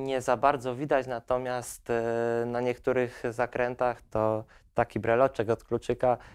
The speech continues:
gdzie on normalnie, no, powinien sobie tak wisieć w dół, on się zaczyna przechylać kompletnie tak, e, w poziom, więc, e, napra-, naprawdę to jest duże obciążenie dla organizmu. Zresztą, y,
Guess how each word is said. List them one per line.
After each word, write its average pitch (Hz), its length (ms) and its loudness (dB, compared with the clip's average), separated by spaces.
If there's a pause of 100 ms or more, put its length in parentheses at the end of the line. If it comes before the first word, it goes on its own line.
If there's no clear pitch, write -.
(100)
gdzie 123 100 0
on 120 80 2
normalnie, 117 500 2
no, 113 200 -2
powinien 117 460 0
sobie 113 280 -2
tak 107 180 -2
wisieć 113 340 -2
w 110 60 -6
dół, 113 300 4 (380)
on 120 80 -2
się 120 140 2
zaczyna 113 380 2
przechylać 113 680 0 (420)
kompletnie 113 520 4
tak, - 320 -2
e, 104 140 0
w - 140 -16
poziom, 110 480 2
więc, 95 420 -14 (520)
e, 110 240 2
napra-, 123 480 2
naprawdę 160 420 6
to 156 100 2
jest 143 180 2
duże 127 260 4
obciążenie 110 540 0
dla 101 140 2
organizmu. 104 640 0
Zresztą, 110 720 0
y, 104 380 -4